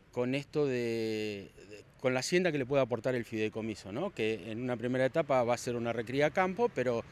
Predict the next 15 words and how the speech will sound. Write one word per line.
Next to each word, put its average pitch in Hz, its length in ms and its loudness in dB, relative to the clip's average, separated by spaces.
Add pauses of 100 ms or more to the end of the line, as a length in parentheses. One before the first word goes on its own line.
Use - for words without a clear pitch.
(320)
sabemos 139 400 4
que 143 100 0
van 139 140 6
a 135 80 4
pasar 147 520 4
al 117 180 0
final 165 400 6
por 139 120 0
los 127 140 0
corrales 180 420 4
para 113 280 -2
salir 117 340 -2 (580)
con 127 120 0
la 123 100 4
terminación 127 840 0